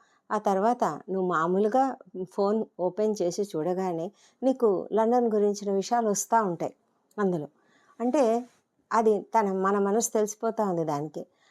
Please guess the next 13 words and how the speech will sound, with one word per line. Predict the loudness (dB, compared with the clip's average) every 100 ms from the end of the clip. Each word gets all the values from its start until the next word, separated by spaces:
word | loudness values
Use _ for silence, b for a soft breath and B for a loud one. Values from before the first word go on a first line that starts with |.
| b b
అంటే | 0 2 2 0 -4 _ _ -2
ఒక | 0 -2
మొబైల్కే, | -2 -2 2 2 2 2 2 2 0 -6 _ -4
ఒక | -2 -2 -2 -2
మొబైల్ | -2 -2 2 4 4 4 2 2 0 -4 -6
యొక్క | -2 -2 -2 -4 -4 -4 -8 -6
ఆ | -4 -2 -4 -10 -16 _ -8
టెక్నాలజీ | -4 2 4 4 4 0 -2
ఏదైతే | 0 2 2 0
ఉందో, | -2 -2 -2 -2 -2 b b b b 2
ఆ | 4
టెక్నాలజీనే | 2 0 0 2 4 4 4 4 2 2 0 -6 b b 0
మనల్ని, | 4 6 6 6 4 0